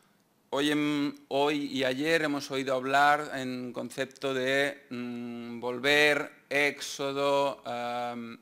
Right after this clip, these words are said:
exilio incluso, am, quizás reembarque o embarque de vuelta hacia, hacia la metrópoli de al-, que algunos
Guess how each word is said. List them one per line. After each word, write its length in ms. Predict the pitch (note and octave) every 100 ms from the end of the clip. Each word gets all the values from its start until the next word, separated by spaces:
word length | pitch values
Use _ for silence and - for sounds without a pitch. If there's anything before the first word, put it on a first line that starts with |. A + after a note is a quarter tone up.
| _
exilio 680 | B2 - - E3 E3+ D#3
incluso, 960 | D3 C3 B2+ D3 D#3 - D#3 D3 D3 C#3+ - - - - - -
am, 880 | B2+ C3+ C3+ C3 C3 B2+ B2 A#2+ - _ _ _ _ _ - _ _ _
quizás 480 | B2+ A#2 C#3+ C#3+ C3
reembarque 840 | C#3 C3+ A#2+ A#2+ D#3 G3 G3+ F3
o 320 | C#3 B2+ B2 - _ _ _
embarque 540 | B2 A#2+ C3+ C#3 D3
de 80 | C#3
vuelta 840 | B2 C3 C#3 - C3+ C3 - -
hacia, 960 | - B2+ B2+ C#3 C3 B2+ B2 A#2 A2+ A2 - _ _ _ _
hacia 360 | C3 - C#3
la 140 | C3 B2+
metrópoli 840 | B2 - D#3+ D#3 D#3+ D3+ D3+ - -
de 160 | A#2+ A#2+
al-, 260 | A#2+ A#2+ -
que 100 | B2+
algunos 560 | B2 C3+ C#3+ D#3 -